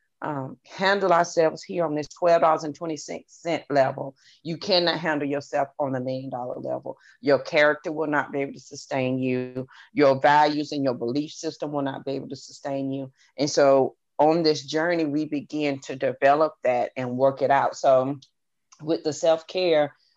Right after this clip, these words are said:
uh, one of the most important things, uh, with that is to change our mindset and to be quiet to hear from God. God, the universe, whatever religion you subscribe to, they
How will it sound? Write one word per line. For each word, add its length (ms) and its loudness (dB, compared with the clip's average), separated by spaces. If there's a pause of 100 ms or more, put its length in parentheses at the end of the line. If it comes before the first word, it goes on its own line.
(120)
uh, 200 -2
one 280 0
of 60 -2
the 80 0
most 320 -2
important 500 -2
things, 540 -6 (360)
uh, 200 -6
with 260 -2
that 340 4
is 200 -6
to 100 -12
change 760 -4 (340)
our 260 4
mindset 680 -6 (260)
and 180 0
to 140 -6
be 300 -4
quiet 580 2
to 180 -6
hear 640 0 (260)
from 520 0 (140)
God. 320 4 (240)
God, 500 4
the 80 -6
universe, 760 -2 (520)
whatever 320 2
religion 400 -2
you 120 -8
subscribe 580 0
to, 120 -8
they 240 0